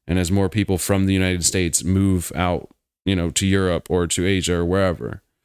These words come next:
like, that culture blending is still happening much in the same way that it used, has happened historically. But at the same time,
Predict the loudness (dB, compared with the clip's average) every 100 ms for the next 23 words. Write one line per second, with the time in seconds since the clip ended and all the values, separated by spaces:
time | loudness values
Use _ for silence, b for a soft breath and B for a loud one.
0 | _ _ _ -2 0 0 0 0 2 0
1 | 0 0 0 2 2 2 0 2 2 2
2 | 0 2 0 2 0 -4 _ _ _ _
3 | 0 2 2 2 2 2 2 2 2 2
4 | 2 2 2 2 2 0 0 0 2 0
5 | 0 0 0 0 2 0 0 -2 -2 -4
6 | -12 _ _ _ -2 0 2 0 2 2
7 | 2 0 0 2 2 2 0